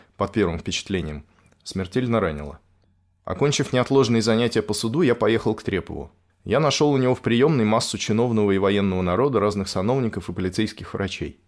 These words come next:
Старик был слаб, но ввиду его железной натуры опасности не предвиделось. Тут же в приемной за длинным столом против следователя и начальника сыскной полиции Путилина,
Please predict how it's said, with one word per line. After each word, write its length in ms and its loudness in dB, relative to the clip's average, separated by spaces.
Старик 360 -2
был 160 2
слаб, 380 0
но 200 -4
ввиду 260 0
его 200 4
железной 400 0
натуры 380 0
опасности 520 -4
не 120 -4
предвиделось. 680 -6
Тут 140 2
же 100 2
в 80 -8
приемной 460 4
за 160 4
длинным 280 2
столом 380 2
против 320 -4
следователя 540 0
и 20 0
начальника 480 0
сыскной 400 -2
полиции 400 -2
Путилина, 640 -2